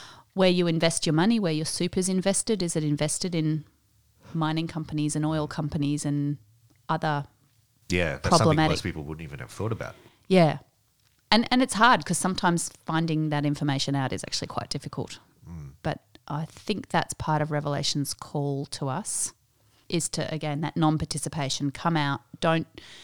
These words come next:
Speaker 1: don't, particularly don't financially benefit from the suffering of others,
Speaker 2: Mm.
Speaker 1: which is exactly the dynamics of Rome.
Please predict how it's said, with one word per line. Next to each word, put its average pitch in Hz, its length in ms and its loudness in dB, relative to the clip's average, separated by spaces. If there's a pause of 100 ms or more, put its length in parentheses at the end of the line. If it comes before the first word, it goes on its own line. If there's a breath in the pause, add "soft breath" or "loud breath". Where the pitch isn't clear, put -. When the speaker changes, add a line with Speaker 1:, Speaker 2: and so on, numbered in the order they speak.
(800 loud breath)
Speaker 1:
don't, 180 320 4 (480)
particularly 208 420 4
don't 170 260 4
financially 160 600 4
benefit 156 480 0 (260)
from 156 580 2 (600)
the 165 100 0
suffering 143 400 -2
of 143 80 -6
others, - 380 -2
Speaker 2:
Mm. - 260 -12
Speaker 1:
which 156 180 -4
is 151 80 -6
exactly 147 380 -4
the 139 100 -2
dynamics - 480 -2
of 143 100 -8
Rome. - 320 -4